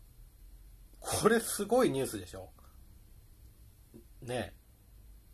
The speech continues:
あの、この、今、六カ国ってこれな、何この何このそうそうたる中央銀行。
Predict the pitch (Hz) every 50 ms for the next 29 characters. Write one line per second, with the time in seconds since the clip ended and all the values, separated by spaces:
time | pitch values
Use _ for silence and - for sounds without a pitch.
0 | - - - - - - - - - 123 123 113 107 - - - 226 247 233 190
1 | 139 - - - - - 160 208 214 196 151 120 110 110 113 113 - 123 139 139
2 | - - - 262 254 - - - - - - - - 104 104 127 135 120 120 113
3 | 123 180 262 302 262 139 - - 113 107 101 98 95 98 101 101 92 - - 98
4 | 95 92 - - 151 160 156 151 - 160 156 151 156 156 160 143 113 104 98 98
5 | - - - 127 120 117 120 113 101 110 110 104 98 - 82 73 -